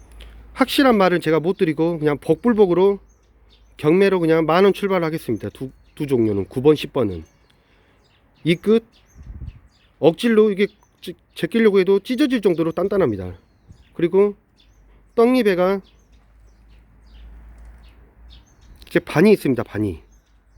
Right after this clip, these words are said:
끝에. 얘도 있고. 그래서 얘는 뭐라고 확실하게 제가 답을 못 드리니까 신화를 받아봐야 답이 나올 것 같아요. 그래서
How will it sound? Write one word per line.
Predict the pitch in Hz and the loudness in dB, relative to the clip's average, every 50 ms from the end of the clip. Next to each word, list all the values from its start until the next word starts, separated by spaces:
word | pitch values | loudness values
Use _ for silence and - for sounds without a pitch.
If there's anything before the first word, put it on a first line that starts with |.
| _ _ _ _ _ - - | _ _ _ _ _ -12 -4
끝에. | - 180 - - - 113 80 - - _ _ _ _ _ - - - - - - - - - - - - - - - - - _ - _ _ _ _ _ - - | -4 -2 -2 -2 -4 -4 -4 -6 -16 _ _ _ _ _ -20 -20 -20 -20 -20 -20 -20 -20 -20 -20 -20 -20 -20 -20 -20 -20 -20 _ -20 _ _ _ _ _ -8 0
얘도 | 131 156 180 160 143 | 2 2 2 2 0
있고. | 117 92 - - - 85 78 - _ _ _ _ _ _ _ _ _ _ _ _ _ _ _ _ _ _ _ - - - - - - - - - - _ - | -4 -4 -6 -12 -12 -12 -12 -14 _ _ _ _ _ _ _ _ _ _ _ _ _ _ _ _ _ _ _ -20 -20 -20 -20 -20 -20 -20 -20 -20 -20 _ -8
그래서 | - 151 143 - 160 | -8 -6 -2 0 0
얘는 | 160 165 170 170 170 175 180 160 - _ _ - | 2 2 2 2 2 0 -2 -4 -8 _ _ -4
뭐라고 | 127 151 170 175 165 180 | 0 0 0 2 0 -2
확실하게 | 170 190 - - 196 196 175 175 175 185 196 175 - | -4 -6 -6 -4 -4 -2 -2 -2 -2 -4 -4 -6 -10
제가 | - - 131 139 135 | -10 -8 -6 -6 -6
답을 | - - 135 143 165 160 | -6 -6 -4 -2 0 -2
못 | 143 147 156 | -2 -2 -4
드리니까 | - 165 147 143 123 120 - - 127 139 147 151 151 _ _ _ _ _ _ _ - | -6 -6 -4 -2 -2 -2 -2 -2 -4 -4 -4 -6 -8 _ _ _ _ _ _ _ -16
신화를 | - - - 262 262 262 240 240 226 | -12 -4 -4 -2 0 0 0 -2 -2
받아봐야 | - - 127 160 175 175 165 156 160 170 180 175 - _ _ _ _ _ _ _ | -4 -4 -4 -2 -2 0 0 0 0 -2 -4 -8 -12 _ _ _ _ _ _ _
답이 | - - 135 156 | -8 -4 -4 -2
나올 | 139 117 127 135 | -2 -2 -4 -4
것 | - 123 107 | -6 -8 -12
같아요. | - - 90 85 87 - - - - - - - - - | -10 -12 -14 -14 -14 -18 -18 -18 -18 -18 -20 -20 -16 -8
그래서 | - 131 127 - 151 147 151 160 | -6 -6 -4 -2 -2 0 0 -2